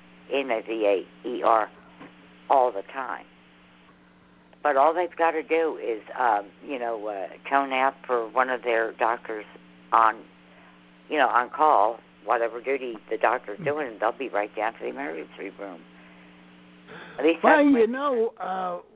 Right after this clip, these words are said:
Speaker 2: one thing about this accountability thing, uh, Berta, which, uh, my lands, I wish they'd had it years ago, but, uh,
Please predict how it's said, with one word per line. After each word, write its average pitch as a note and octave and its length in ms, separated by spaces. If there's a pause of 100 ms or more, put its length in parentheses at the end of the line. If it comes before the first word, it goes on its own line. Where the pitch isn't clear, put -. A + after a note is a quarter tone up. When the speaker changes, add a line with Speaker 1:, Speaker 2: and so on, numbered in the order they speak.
(120)
Speaker 2:
one D4+ 320
thing D4 380
about A3 480
this G3+ 240 (120)
accountability F3 1500
thing, - 440 (220)
uh, B2+ 300
Berta, D#3 640
which, D3 340 (1400)
uh, C3+ 480 (880)
my F#3+ 300
lands, F#3 500
I E3 100
wish F3 280 (100)
they'd E3 220
had F3 320
it C#3+ 180
years E3 400
ago, D#3 480 (720)
but, D3 360
uh, E3 380